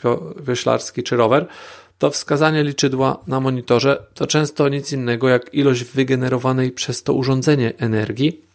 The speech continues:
a nie spalonej przez nas. Więc mamy tutaj do czynienia z takim ciekawym fenomenem. Uważamy, że to ilość spalonych przez nas kalorii,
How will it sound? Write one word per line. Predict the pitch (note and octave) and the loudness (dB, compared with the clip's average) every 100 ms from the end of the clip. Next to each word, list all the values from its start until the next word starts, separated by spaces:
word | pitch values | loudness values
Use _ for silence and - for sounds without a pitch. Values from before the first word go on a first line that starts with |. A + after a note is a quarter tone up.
| - | -4
a | A#2 | -2
nie | A#2 C#3 | 0 0
spalonej | - B2 B2 B2 B2+ | 0 2 2 0 -2
przez | B2 - C3 G#2+ | -2 0 0 0
nas. | - - - | -8 -10 -4
Więc | A#2 A2 - - - _ | -4 -4 -10 -18 -20 _
mamy | A#2+ A#2+ | -2 0
tutaj | A#2+ - A2+ A2+ | -2 -2 0 2
do | A2+ | -2
czynienia | - A#2 A#2+ A#2 | -2 -2 0 -2
z | A2+ | -4
takim | - - A#2 A2+ A2 | -10 -4 -2 -2 -6
ciekawym | - - A#2 A#2+ A2 | -6 -2 -2 -2 -2
fenomenem. | B2+ B2+ C#3+ A#2+ G#2 A2 | 2 4 4 2 -2 -2
Uważamy, | B2 A#2+ B2 B2 A2+ | 0 4 2 2 2
że | A#2 | 2
to | B2 - | 0 2
ilość | B2 A2+ G#2+ | 2 0 -2
spalonych | - A#2+ A#2+ A#2 - | -4 0 0 -2 -4
przez | - D3+ | 0 2
nas | A2+ - | 0 -2
kalorii, | - A2 A2+ D#3 - | 0 2 2 0 -4